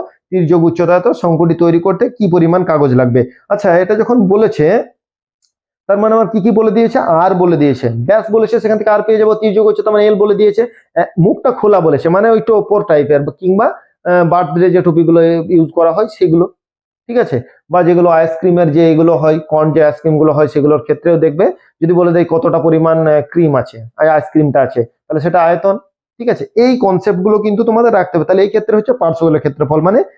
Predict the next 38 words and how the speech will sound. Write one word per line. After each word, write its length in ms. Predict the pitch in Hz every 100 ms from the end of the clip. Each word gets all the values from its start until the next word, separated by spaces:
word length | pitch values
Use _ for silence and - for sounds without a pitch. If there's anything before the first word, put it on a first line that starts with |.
| _ _
পাই 160 | 180 165 165
আর 100 | 202
এল 160 | 156
এর 100 | 147 131
ফর্মুলা। 320 | 127 120 117 120 _ -
এরপরে 380 | 240 240 233 220
আবার 160 | 190 185
একটা 180 | 185 202
দুইয়ের 360 | 135 175 262 240
অঙ্ক 180 | 208 185
দে-, 220 | 170 165 156
যেহেতু 380 | 156 170 165
দিয়েছে, 280 | 160 147 135
দেখো 180 | 170 165
দুইয়ের 300 | 156 156 196
প্রয়োগটা 300 | - 180 170
কি 120 | 143 165
দিয়েছে, 280 | 180 180 339 - _ -
যে 100 | 165
লম্ব 260 | 170 185 214
বৃত্তাকার 420 | 226 240 233 247
শঙ্কুর 400 | - 214 208 226
ভূমিতলের 500 | 170 180 180 190 196 160
ব্যাসার্ধ 320 | 151 151 143
আর 160 | 156 185
বলে 200 | 196 190
দিয়েছে, 240 | 202 233
তির্যক 320 | 233 208 160 143
উচ্চতা, 260 | 135 139
পার্শ্বতলের 500 | 143 185 165 170 160
ক্ষেত্রফল, 300 | 156 151 170
অর্থাৎ 200 | 180 214
ওই 140 | 214 180
একই 300 | 165 165 302 381 _ _ -
পাই 140 | 160
আর 120 | 147 131
এল 140 | 127
দিয়ে। 180 | 123 123